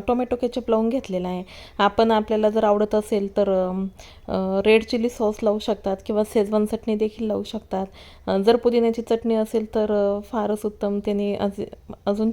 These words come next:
छान अशी चव येते. अ, आता व्हेजिटेबल्स इथे आपण आपल्या, अ, चॉईसनुसार ॲड करून घेऊया. मी इथे गोल कट के-, केलेले नाही आहे, बारीक पीसेस केलेले आहे, जेणे की जेव्हा आपण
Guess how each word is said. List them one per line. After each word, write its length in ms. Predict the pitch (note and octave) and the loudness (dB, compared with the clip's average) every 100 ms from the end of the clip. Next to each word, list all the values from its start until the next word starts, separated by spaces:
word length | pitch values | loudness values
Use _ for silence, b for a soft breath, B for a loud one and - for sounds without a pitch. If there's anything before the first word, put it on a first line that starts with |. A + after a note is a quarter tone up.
| A3+ | -2
छान 180 | G3+ G3 | -4 -4
अशी 180 | G3 C4 - | -6 -6 2
चव 160 | C#4+ | 2
येते. 280 | A3 G3 G3+ C4+ B B B B - | 2 0 -2 -4 B B B B -4
अ, 60 | G3 F#3+ F#3+ F#3+ F#3 | 0 0 0 -2 -2
आता 360 | A3 A#3 B3 B3 | 0 4 4 4
व्हेजिटेबल्स 720 | B3+ A#3+ A3+ A#3+ A#3 B3 C4 | 0 -2 0 2 2 0 0
इथे 180 | A#3+ A#3+ | -6 -4
आपण 280 | G#3 A3 G#3+ | -4 -2 -2
आपल्या, 440 | G3+ A3 B3+ D#4+ G3+ | -2 -4 -4 -4 -4
अ, 260 | G3 F#3+ G3 | -2 -2 -2
चॉईसनुसार 600 | G#3 G3+ G#3+ G#3 - C4 - B B - | -2 -2 -4 -6 -4 -6 -8 B B -2
ॲड 180 | G3 G3 | 0 0
करून 300 | G#3 G3+ G#3 | 0 0 0
घेऊया. 280 | G#3+ G3 A3 | 0 0 0
मी 240 | B3+ C4 | 0 -2
इथे 220 | B3+ C4+ | -2 -4
गोल 360 | G#3+ G#3+ A3 A3+ | -2 4 4 4
कट 200 | A#3+ A3+ - | 0 -4 -4
के-, 300 | A3+ G#3 G3 G3 | 0 2 0 0
केलेले 340 | G#3 G#3 G3+ G3+ | -2 0 0 -2
नाही 220 | G3+ G3 | -2 -2
आहे, 140 | G3 | -4
बारीक 360 | D4 A#3+ G#3+ A3+ - - | 2 4 4 2 -6 -2
पीसेस 340 | A3+ A3+ A3 | -2 0 -2
केलेले 320 | - G#3 G3 F#3+ | -2 -2 0 -2
आहे, 80 | |
जेणे 260 | F#3+ G3 G3 | -2 -2 -2
की 120 | G#3 | -2
जेव्हा 340 | G3 G3 G#3 G#3 | -2 -2 -2 -2
आपण 280 | - G#3+ | 0 0